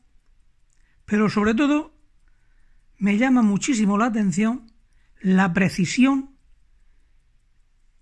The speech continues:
y la exactitud con la que va.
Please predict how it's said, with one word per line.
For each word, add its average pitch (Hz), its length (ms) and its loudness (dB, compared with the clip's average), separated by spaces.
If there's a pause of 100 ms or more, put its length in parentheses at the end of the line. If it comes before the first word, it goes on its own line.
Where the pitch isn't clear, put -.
(460)
y 233 140 0
la 220 160 0
exactitud 208 800 -2 (840)
con 185 240 0
la 185 100 0
que 165 120 -2
va. 277 260 -6